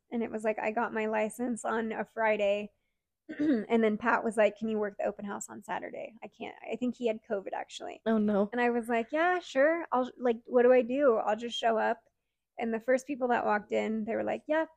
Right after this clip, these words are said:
Speaker 1: we need an agent. We'll take it." And I was like, "Okay."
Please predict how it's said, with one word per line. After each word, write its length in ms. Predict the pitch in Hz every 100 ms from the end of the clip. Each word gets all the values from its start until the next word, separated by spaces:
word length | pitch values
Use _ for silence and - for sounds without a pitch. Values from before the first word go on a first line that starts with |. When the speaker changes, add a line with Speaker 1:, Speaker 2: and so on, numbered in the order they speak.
| -
Speaker 1:
we 120 | 285
need 160 | 294 302
an 120 | 285
agent. 400 | 247 226 233 220
We'll 140 | 247
take 280 | - 233 214
it." 200 | 214 214 -
And 160 | 240 220
I 160 | 208 208
was 100 | 214
like, 300 | 214 208 214 _ - 311
"Okay." 340 | 440 403